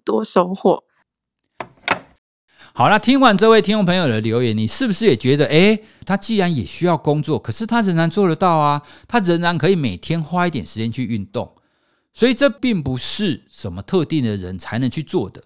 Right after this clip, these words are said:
Speaker 2: 只要你愿意，你就可以主动帮你自己安排一些小事来做。虽然我们的生活很忙碌，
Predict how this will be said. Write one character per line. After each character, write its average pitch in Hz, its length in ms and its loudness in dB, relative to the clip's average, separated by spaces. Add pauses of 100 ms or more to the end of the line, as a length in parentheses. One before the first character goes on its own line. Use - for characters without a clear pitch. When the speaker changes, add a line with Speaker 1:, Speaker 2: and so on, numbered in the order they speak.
(220)
Speaker 2:
只 - 140 -2
要 220 100 6
你 127 240 0
愿 185 180 2
意， 139 360 -8 (300)
你 131 100 -4
就 247 160 4
可 190 120 2
以 208 60 4
主 110 240 -12
动 170 240 -4
帮 156 260 -2
你 123 80 -2
自 139 140 -8
己 104 120 -6
安 131 200 -6
排 113 140 -6
一 107 80 -6
些 123 120 -10
小 - 280 -12
事 - 260 -10
来 80 180 -8
做。 - 360 -12 (440)
虽 254 140 2
然 247 140 4
我 220 80 2
们 123 100 -2
的 120 80 -2
生 208 180 -2
活 185 140 2
很 123 180 -2
忙 87 360 -8
碌， 156 240 0